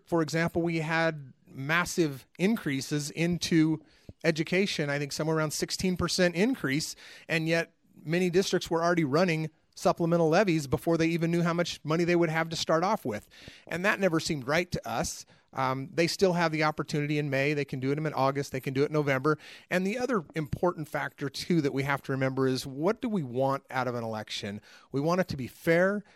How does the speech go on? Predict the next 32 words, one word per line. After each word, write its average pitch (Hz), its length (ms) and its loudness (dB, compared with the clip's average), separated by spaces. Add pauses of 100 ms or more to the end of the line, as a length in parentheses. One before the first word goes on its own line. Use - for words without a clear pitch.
(120)
We 147 120 4
want 151 220 4
it 143 100 -2
to 131 120 -4
represent 156 640 2
the 123 60 -6
people, 208 400 4
what 151 200 2
they 147 140 2
want. 139 480 0 (400)
And 170 140 0
the 170 40 2
March 185 300 2
election 190 360 2
dates 170 240 2
historically 175 680 2
are 135 120 0
very 139 460 2
low 156 160 4
turnout. 147 580 0
A 120 60 -12
lot 135 160 0
of - 60 -6
people 147 200 -4
don't 135 220 -4
know 127 140 0
about 147 260 2
'em. 170 80 -2
They 120 80 -4
forget 123 380 -2
about 143 300 6
'em. 180 140 2